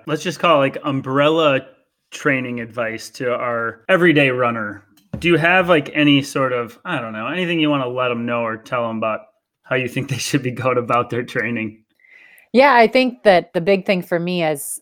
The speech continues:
Speaker 2: I'm not gonna shy away from a twenty-minute run. I know I've talked about it already, but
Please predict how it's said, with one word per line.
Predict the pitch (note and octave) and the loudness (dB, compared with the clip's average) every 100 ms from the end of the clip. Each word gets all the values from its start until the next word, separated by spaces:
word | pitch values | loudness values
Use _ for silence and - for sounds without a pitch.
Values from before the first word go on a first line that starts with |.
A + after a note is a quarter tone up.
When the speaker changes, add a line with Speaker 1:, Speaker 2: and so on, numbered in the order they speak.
| _ | _
Speaker 2:
I'm | F3+ F3+ F3 E3 | 0 2 2 0
not | F3 F#3 - | 0 0 0
gonna | F#3+ F3 | -4 -4
shy | - E3 | 0 0
away | D#3+ D#3 D#3+ | 2 0 -2
from | E3 D#3+ | -2 -10
a | |
twenty-minute | D3 D#3+ D#3 D3+ D3 | -8 -8 -8 -8 -6
run. | D3+ E3+ | -4 -2
I | E3+ | -2
know | E3 | -2
I've | D#3 - | -4 0
talked | E3+ D#3 | -2 0
about | E3+ E3+ F3 | 0 2 4
it | F#3+ - _ _ _ _ - | 2 -2 _ _ _ _ 0
already, | D#3+ E3 E3+ G#3+ | 2 4 4 2
but | G3 F3 D#3+ E3 | 2 2 2 0